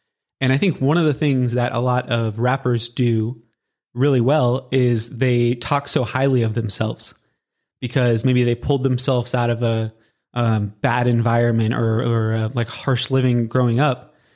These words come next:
So they always talk about the struggle and the come up and how great they're doing now. And you don't got it like they got it. And I just find that great in so many levels. For one,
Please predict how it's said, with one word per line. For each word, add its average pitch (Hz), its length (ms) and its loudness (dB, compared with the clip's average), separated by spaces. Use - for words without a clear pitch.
So - 100 -2
they 156 80 4
always 160 220 0
talk 180 100 2
about 160 180 0
the 135 60 0
struggle 135 560 0
and 113 140 -6
the - 40 -12
come 143 220 0
up 113 220 -4
and 117 120 -4
how 131 200 0
great 135 240 0
they're 131 120 0
doing 120 260 0
now. 113 380 -2
And 117 320 0
you 131 100 2
don't 131 160 2
got 127 200 0
it 120 220 -2
like 123 200 -4
they 131 180 2
got 117 200 0
it. 104 140 -6
And 120 540 0
I 135 80 0
just 139 160 -2
find 151 220 2
that 127 360 -4
great 143 440 0
in 135 140 0
so 147 180 2
many 135 160 2
levels. 139 480 2
For 127 180 0
one, 175 460 2